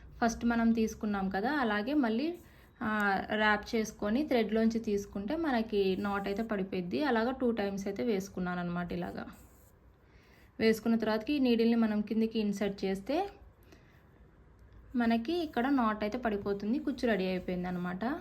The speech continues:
So ఇక్కడ వన్ ఇంచ్ గ్యాప్ అయితే తీసుకుంటున్నాను. So బీడ్ ఉంటుంది కాబట్టి మనకు వన్ ఇంచ్ గ్యాప్ అయితే, ఆ, లుక్ అనేది బాగుంటుందన్నమాట. So వన్ ఇంచ్ గ్యాప్లో తీసుకొని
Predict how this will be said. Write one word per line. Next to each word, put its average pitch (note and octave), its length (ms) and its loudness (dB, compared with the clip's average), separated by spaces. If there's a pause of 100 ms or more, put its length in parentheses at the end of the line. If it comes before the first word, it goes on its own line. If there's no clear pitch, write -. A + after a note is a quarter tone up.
(280)
So - 100 -2
ఇక్కడ B3+ 300 0
వన్ B3 320 2
ఇంచ్ G#3 220 0
గ్యాప్ G3 320 0
అయితే G3+ 140 -2
తీసుకుంటున్నాను. G3 720 -2
So B3 140 -2
బీడ్ A3+ 320 2
ఉంటుంది A3 380 2
కాబట్టి G3+ 360 0
మనకు B3+ 300 2
వన్ G#3 180 2
ఇంచ్ G#3 180 0
గ్యాప్ G3 260 0
అయితే, G3+ 200 0 (640)
ఆ, A3 200 2
లుక్ A3+ 260 4
అనేది A3+ 220 2
బాగుంటుందన్నమాట. G3 840 0
So D4+ 160 -2
వన్ A3 220 2
ఇంచ్ G#3+ 200 2
గ్యాప్లో G3+ 380 0
తీసుకొని G3+ 640 0